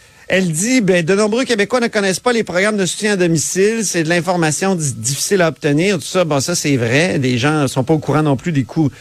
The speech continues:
des crédits d'impôt parce qu'on fonctionne juste par crédit d'impôt au Québec. Euh, mais là, elle dit, sa solution, c'est quoi ?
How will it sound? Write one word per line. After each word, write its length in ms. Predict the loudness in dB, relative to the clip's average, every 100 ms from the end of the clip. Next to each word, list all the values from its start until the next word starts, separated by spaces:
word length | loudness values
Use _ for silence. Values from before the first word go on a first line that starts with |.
| -16 -2
des 100 | -2
crédits 380 | 2 0 2 2
d'impôt 480 | 2 2 2 0
parce 180 | 0 -2
qu'on 160 | 0 0
fonctionne 420 | 0 0 2 0
juste 220 | 0 -2
par 180 | -4 -4
crédit 320 | -2 -2 0
d'impôt 300 | 0 2 2
au 60 | 0
Québec. 380 | 0 0 0 -2 -10 -16 -14 -14 -4
Euh, 680 | 0 2 4 2 2 0 -2 -10 _ -20 _
mais 80 | 0
là, 80 | 2 2
elle 60 |
dit, 200 | 0 -2
sa 180 | -2 -2
solution, 520 | 0 0 0 0 0
c'est 160 | 0 -2
quoi ? 240 | 0 0